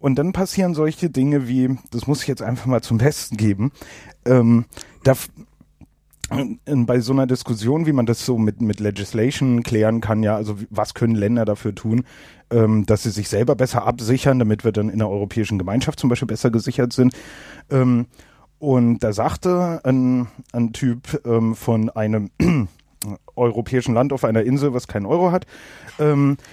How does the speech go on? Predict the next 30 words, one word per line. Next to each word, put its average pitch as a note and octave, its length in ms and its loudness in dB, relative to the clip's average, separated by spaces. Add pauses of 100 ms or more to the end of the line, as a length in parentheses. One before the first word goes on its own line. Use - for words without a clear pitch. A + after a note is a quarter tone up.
(140)
sagt, C3 400 -2
der C3 320 0
da B2 300 2
dafür A#2 340 0
verantwortlich F#3+ 640 0
ist, G3 160 2
auch C#3 140 2
ein A2+ 80 2
älterer G#2 380 0
Herr, D3 240 0 (280)
„Na A2 120 0
ja, B2 140 4
das C3 140 -2
ist D#3+ 140 -8
doch D3 80 -6
ganz C3 180 0
klar B2 280 2
irgendwie, C#3+ 380 2
das, B2+ 300 0 (160)
das - 220 -10
klären A2 240 0
wir C3+ 80 4
einfach A#2+ 220 2
mit A#2 120 2
den A#2 120 2
Firmen, A#2+ 260 2
die A2+ 100 0
das A2+ 140 -2
Internet G#2+ 400 -4
betreiben.“ - 400 -12